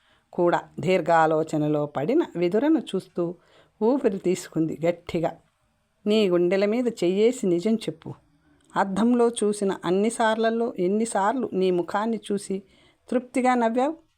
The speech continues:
నిన్ను నువ్వే మనస్ఫూర్తిగా ప్రేమించలేనప్పుడు, నీ రూపాన్ని నువ్వే ఇష్టపడనప్పుడు, నీ కుటుంబం, నీ ఫ్రెండ్స్ ఇష్టపడాలనుకోవడం తప్ప? తప్పా కాదా?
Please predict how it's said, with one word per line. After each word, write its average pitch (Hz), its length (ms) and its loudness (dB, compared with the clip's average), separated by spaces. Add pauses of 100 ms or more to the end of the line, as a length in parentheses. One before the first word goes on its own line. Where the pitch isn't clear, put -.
నిన్ను 226 580 2
నువ్వే 220 380 0
మనస్ఫూర్తిగా 220 880 -2 (580)
ప్రేమించలేనప్పుడు, 196 1120 0 (160)
నీ 202 280 2
రూపాన్ని 185 520 0
నువ్వే 190 340 2
ఇష్టపడనప్పుడు, 190 1000 -2 (420)
నీ 226 200 2
కుటుంబం, 202 680 0
నీ 185 200 2
ఫ్రెండ్స్ 180 560 -2 (120)
ఇష్టపడాలనుకోవడం 175 1400 0
తప్ప? 165 540 -4 (560)
తప్పా 208 500 2
కాదా? 165 520 0